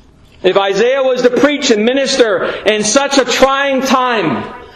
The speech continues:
when Assyria is growing in power and either allying,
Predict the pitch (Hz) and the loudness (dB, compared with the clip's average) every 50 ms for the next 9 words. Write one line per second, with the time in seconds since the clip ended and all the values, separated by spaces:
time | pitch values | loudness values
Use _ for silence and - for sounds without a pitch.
0 | - - - - 214 247 240 240 240 240 - 262 285 285 277 277 269 269 262 254 | -20 -10 -2 0 0 2 2 0 0 0 0 0 2 2 0 0 0 0 0 0
1 | 240 233 - 233 233 247 262 254 262 254 247 247 240 - 240 247 247 254 240 233 | 0 0 2 2 2 2 2 0 0 0 -2 -2 0 0 0 0 0 0 0 0
2 | 220 214 220 233 226 233 247 247 240 220 185 214 226 226 247 247 254 262 254 254 | 0 0 -2 0 2 2 2 2 0 0 0 0 0 0 0 0 0 0 -2 -2
3 | 247 240 226 | -2 -2 -2